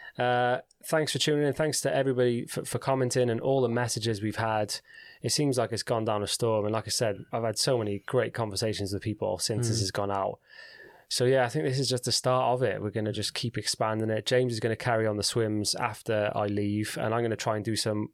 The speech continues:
Speaker 2: whilst we're traveling around Wales in the bus as well. So, uh, yeah, we'll be posting on our Instagram for any updates, so keep your eyes
Speaker 1: Mm.
Speaker 2: peeled there.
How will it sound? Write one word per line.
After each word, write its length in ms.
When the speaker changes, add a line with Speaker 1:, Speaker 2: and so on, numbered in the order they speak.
Speaker 2:
whilst 300
we're 60
traveling 340
around 240
Wales 340
in 60
the 80
bus 300
as 100
well. 340
So, 340
uh, 240
yeah, 160
we'll 140
be 160
posting 380
on 140
our 220
Instagram 600
for 100
any 140
updates, 420
so 140
keep 220
your 100
eyes 160
Speaker 1:
Mm. 60
Speaker 2:
peeled 240
there. 300